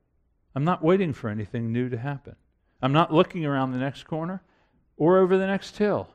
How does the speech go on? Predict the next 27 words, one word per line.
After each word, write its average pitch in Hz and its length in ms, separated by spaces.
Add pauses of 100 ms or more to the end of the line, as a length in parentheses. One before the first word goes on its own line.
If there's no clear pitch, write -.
(100)
I'm 147 160
here 233 320
now, 160 440 (180)
and 143 140
that's 143 240
enough." 107 400 (540)
That, 180 160
that 196 200
contentment. 170 800 (340)
I 143 120
have 170 260
God. 170 300
That's 143 240
enough. 226 400 (360)
That's 147 200
enough 160 240
for 123 160
me. 107 180 (920)
So, - 180
so, 208 280 (140)
friends, 196 380 (1300)
don't 208 280
give 120 200
way 101 180
to - 180
envy. 156 480 (840)
Don't 180 260